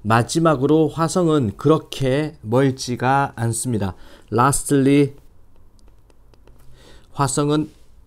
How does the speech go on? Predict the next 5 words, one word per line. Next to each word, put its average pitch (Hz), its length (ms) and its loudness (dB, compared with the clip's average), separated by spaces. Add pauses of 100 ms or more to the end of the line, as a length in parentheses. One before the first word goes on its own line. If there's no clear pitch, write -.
(160)
not 131 320 -2 (100)
very 156 220 2
far, 123 460 0 (420)
멀지가 135 680 0
않습니다. 107 520 -4